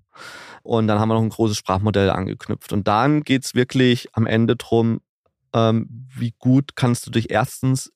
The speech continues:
äh, in den Workflow integrieren. Wir bieten zum Beispiel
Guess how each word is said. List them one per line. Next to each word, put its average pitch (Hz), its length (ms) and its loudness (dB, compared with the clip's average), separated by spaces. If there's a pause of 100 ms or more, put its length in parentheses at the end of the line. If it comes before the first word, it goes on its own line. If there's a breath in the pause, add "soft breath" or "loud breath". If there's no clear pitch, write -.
(120)
äh, 104 240 0
in 98 80 -4
den 95 140 0
Workflow 147 400 0
integrieren. 156 580 -2 (600 loud breath)
Wir 113 160 0
bieten 117 300 -6
zum 120 160 -2
Beispiel 110 640 2